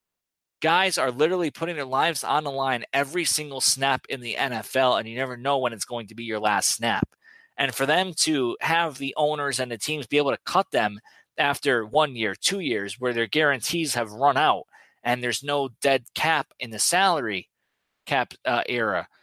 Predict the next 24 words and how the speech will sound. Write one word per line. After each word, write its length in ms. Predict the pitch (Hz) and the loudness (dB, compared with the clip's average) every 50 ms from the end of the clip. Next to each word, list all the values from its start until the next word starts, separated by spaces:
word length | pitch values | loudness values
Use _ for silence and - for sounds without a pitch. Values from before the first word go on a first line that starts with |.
| _ _ _ _ _ _ _ _ _ _ _ _ - | _ _ _ _ _ _ _ _ _ _ _ _ -2
it's 240 | 160 156 - - | 0 0 0 2
not 240 | 175 196 220 214 - | 2 2 0 0 -2
fair 340 | - - - 175 196 190 151 | -4 -2 2 4 4 4 2
to 120 | - - 131 | 0 -4 -2
these 220 | 120 120 107 - | -2 -2 -2 -4
players 480 | - - 170 175 156 117 98 95 - - | -4 0 2 4 4 4 2 -2 -10 -10
who 180 | - 131 135 | -10 -10 -8
risk 340 | 127 127 160 175 - - - | -2 0 2 4 4 2 2
it 120 | 135 123 - | 0 -4 0
all. 240 | - 160 151 139 123 | 2 4 6 4 4
And, 160 | 117 117 - - | 2 -2 -8 -6
and 180 | 120 123 123 110 | -6 -4 -4 -2
some 220 | - 185 185 180 | 0 0 0 0
might 180 | 160 147 139 127 | 0 -2 -2 0
say, 220 | - - 160 147 | 0 2 2 2
"Well, 140 | 139 143 143 | 2 2 0
they 120 | 139 147 | 0 0
know 140 | 156 156 156 | -2 -2 -2
what 140 | 156 147 - | -4 -4 -6
they're 100 | 135 127 | -6 -6
signing 360 | - - 135 127 123 117 113 | -4 -2 -2 -4 -4 -6 -8
up 160 | 110 107 - | -8 -8 -10
for." 340 | - - 92 82 - - - _ _ _ _ _ _ _ _ _ _ - | -12 -14 -14 -14 -14 -16 -20 _ _ _ _ _ _ _ _ _ _ 0
Listen, 380 | 135 135 123 - - - - | 2 2 2 2 -2 -4 -8